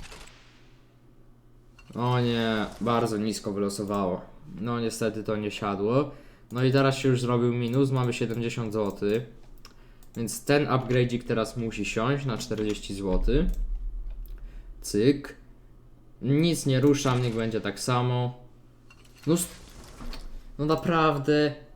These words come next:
Najpierw tu tak leciutko, teraz tu, kurczę.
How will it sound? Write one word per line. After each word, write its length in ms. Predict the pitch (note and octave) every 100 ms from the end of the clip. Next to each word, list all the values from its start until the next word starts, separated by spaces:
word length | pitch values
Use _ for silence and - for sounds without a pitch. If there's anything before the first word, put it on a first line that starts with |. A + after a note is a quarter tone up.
| - -
Najpierw 480 | C3 C#3+ D3 C#3+ -
tu 200 | D3+ D3
tak 220 | D3 C3
leciutko, 520 | C#3 C3+ C#3+ C3+ - C3
teraz 400 | B2+ B2 B2+ -
tu, 320 | D3 C3 B2+ -
kurczę. 640 | C3 B2+ B2 C3+ B2 A#2+